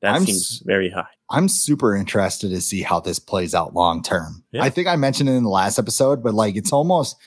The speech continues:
Speaker 2: you're going to see things like, you know, when black quarterbacks were a new thing and, like, everybody wanted to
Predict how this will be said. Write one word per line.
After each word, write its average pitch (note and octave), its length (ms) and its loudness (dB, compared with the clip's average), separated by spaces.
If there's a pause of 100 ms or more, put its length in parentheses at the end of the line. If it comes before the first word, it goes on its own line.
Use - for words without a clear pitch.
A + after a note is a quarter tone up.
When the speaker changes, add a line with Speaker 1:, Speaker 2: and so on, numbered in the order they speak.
(120)
Speaker 2:
you're D#3 120 2
going G3+ 240 4
to A3+ 60 4
see F3+ 260 2
things C#3 520 0
like, G#2 580 0 (120)
you C3 100 2
know, A#2+ 160 4
when G#2+ 440 2 (140)
black B2 400 2
quarterbacks A#2+ 720 2
were G2 200 0
a F#2 40 -2
new G#2 160 0
thing G#2+ 600 -2
and, G#2+ 120 -2
like, G2 160 0
everybody G#2 380 0
wanted G#2 300 2
to G#2+ 220 0